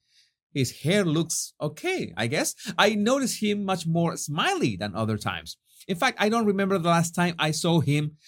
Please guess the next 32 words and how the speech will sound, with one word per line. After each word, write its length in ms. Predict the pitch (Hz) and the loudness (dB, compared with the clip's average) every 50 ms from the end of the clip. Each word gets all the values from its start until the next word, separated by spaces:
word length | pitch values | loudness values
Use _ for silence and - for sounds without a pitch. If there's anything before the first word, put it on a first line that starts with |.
| - - _ _ _ | -20 -20 _ _ _
s-, 200 | - - - - | -4 -4 -4 -2
smiling 540 | - - 160 170 151 151 151 143 151 151 - | -4 0 2 2 2 2 2 0 -2 -4 -2
like 260 | 107 151 151 156 147 | 0 0 0 2 0
this. 380 | 160 302 277 - - - - - _ _ _ _ _ - - - - - _ | 0 0 0 -2 -2 -4 -10 -16 _ _ _ _ _ -20 -20 -20 -20 -20 _
Uh, 140 | - - - 208 | -12 -8 -4 2
yes, 260 | 320 294 175 - - - | 2 2 2 2 -4 -2
we 180 | 139 175 202 196 | 0 0 2 2
know 320 | 185 180 180 190 156 143 | 2 2 0 0 0 -2
the 140 | 131 123 135 | -2 0 0
common 420 | 131 - 139 135 131 131 131 127 | 0 0 0 0 2 0 -2 -2
denominator. 600 | 110 113 107 113 110 117 160 220 214 131 98 80 | -2 -2 -2 0 0 0 0 0 0 0 -2 -4
Meghan 420 | 101 117 123 123 123 127 127 127 123 | -4 -2 0 0 2 2 0 -2 -2
is 280 | 131 139 135 120 - - | -2 -2 -2 -2 -2 -4
not 440 | 120 113 113 117 135 131 127 123 - - | -4 -4 -2 0 2 2 2 2 0 -4
around. 520 | 110 113 107 143 214 220 151 107 117 123 123 - _ _ _ _ _ _ - | -6 -4 -2 0 2 2 2 0 -2 -4 -8 -12 _ _ _ _ _ _ -6
And 100 | 180 262 | -4 -4
I 40 | 302 | -4
have 280 | 285 269 320 285 262 | -4 -2 -4 -4 -2
said 460 | - - - 247 240 233 233 220 196 | -4 -4 -2 0 2 2 2 0 0
that 400 | 175 - 175 170 170 180 180 175 | -2 0 2 4 6 6 6 6
a 220 | 170 160 139 - 147 - | 4 4 2 0 0 0
thousand 500 | 180 156 160 175 170 170 170 151 139 127 | 2 4 4 4 2 2 0 -4 -4 -2
times, 360 | - 131 123 127 127 120 113 | 0 0 2 2 2 0 0
but 140 | 131 160 175 | -2 -4 -4
it 100 | 180 156 | -4 -2
just 220 | 175 165 170 - | -2 -4 -4 -4
escapes 640 | 143 135 - - - - 226 233 226 220 - - - | -8 -10 -10 -12 -8 -4 -4 -4 -2 -4 -8 -10 -8
my 160 | 185 185 185 | -6 -6 -6
comprehension 800 | 180 175 190 185 175 170 165 151 143 151 151 151 143 - 147 139 | -4 -4 -4 -4 -4 -2 -2 0 0 0 0 0 -2 -2 -4 -6
how 300 | 135 131 - 160 156 160 | -6 -6 -4 -4 -2 -2
it's 240 | 160 170 170 - - | -2 -2 -2 -2 -4
confirmed 720 | - - 147 135 131 120 127 - - 160 160 165 165 160 | 0 2 2 4 4 2 0 2 4 6 6 6 4 2